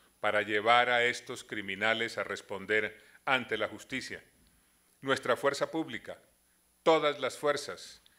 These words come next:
sigue comprometida a través de la campaña Artemisa en la defensa del agua, la biodiversidad y los recursos naturales. Y tenemos una buena noticia.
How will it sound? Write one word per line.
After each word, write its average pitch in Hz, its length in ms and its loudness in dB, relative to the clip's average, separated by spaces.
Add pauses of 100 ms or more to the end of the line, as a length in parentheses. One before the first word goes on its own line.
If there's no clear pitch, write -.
(140)
sigue 160 440 -2
comprometida 123 800 -2
a 120 80 -4
través 107 380 0
de 127 80 -2
la 117 120 0
campaña 113 600 0
Artemisa 117 680 -4 (540)
en 104 160 -2
la 104 140 2
defensa 120 540 -2
del 104 200 0
agua, 117 340 2
la 104 160 -2
biodiversidad 110 1120 -2 (380)
y 123 100 -8
los 110 160 0
recursos 107 500 -8
naturales. 98 640 -4 (640)
Y 123 100 -12
tenemos 143 360 2
una 151 160 2
buena 147 200 2
noticia. 127 440 -6